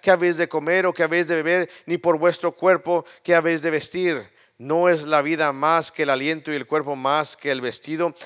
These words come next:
La gente se afana, la gente quiere hacer las cosas que no aprovechan. Capítulo siete, versículo uno, "No jure-, no juréis, juzguéis, para que no seas", ¿qué? Juzgado. El versículo número siete, "Pedid y se os dará,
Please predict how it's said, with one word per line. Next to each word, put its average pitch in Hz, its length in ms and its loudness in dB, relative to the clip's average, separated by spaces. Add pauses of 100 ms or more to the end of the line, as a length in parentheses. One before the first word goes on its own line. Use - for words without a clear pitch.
(100)
La 185 140 8
gente 170 440 -2
se 160 160 -4
afana, 170 320 2
la 147 100 4
gente 175 460 -4
quiere 170 220 -2
hacer 170 180 -4
las 170 180 -2
cosas 160 640 -4 (460)
que 185 120 2
no 170 160 2
aprovechan. 160 640 0 (220)
Capítulo 170 460 0
siete, 175 260 -4
versículo 165 380 -4
uno, 170 160 0
"No 190 60 2
jure-, 196 420 -2
no 180 180 -2
juréis, 175 680 -2 (600)
juzguéis, 151 580 -4
para 143 240 2
que - 80 -6
no 156 120 -4
seas", 170 240 -4
¿qué? 208 360 0 (520)
Juzgado. 156 760 0 (140)
El 165 100 0
versículo 175 460 -4
número 170 240 0
siete, 170 340 -2
"Pedid 180 460 -2
y 180 120 -6
se - 140 -4
os 165 160 2
dará, 165 420 4